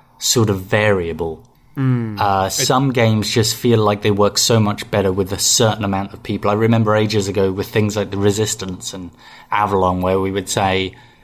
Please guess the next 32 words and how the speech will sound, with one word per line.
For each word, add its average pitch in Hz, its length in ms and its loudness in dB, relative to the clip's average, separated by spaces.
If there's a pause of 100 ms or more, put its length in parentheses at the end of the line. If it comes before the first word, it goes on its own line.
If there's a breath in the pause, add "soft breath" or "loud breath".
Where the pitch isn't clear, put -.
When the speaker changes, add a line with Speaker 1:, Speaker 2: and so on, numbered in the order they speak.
(100)
Speaker 1:
although 117 260 2
they'd 113 320 0
go 120 140 4
up 110 140 0
to 113 60 -8
ten 110 240 0
people, 113 300 0
we'd 98 160 0
say 104 160 0
ten 110 260 0
people 104 360 -2
feels 104 340 2
like 95 160 -4
too 104 180 -2
many 101 300 4
because 95 360 -4
there's 101 200 2
always 104 220 4
a 104 40 0
couple - 240 -8
of - 60 -10
people 104 220 -4
around 95 220 0
the 92 60 -4
table 98 280 -4
who 92 40 -4
don't 101 200 -4
get 107 140 -6
to 101 100 -14
do 101 240 -2
very 90 240 -2
much. 87 420 -12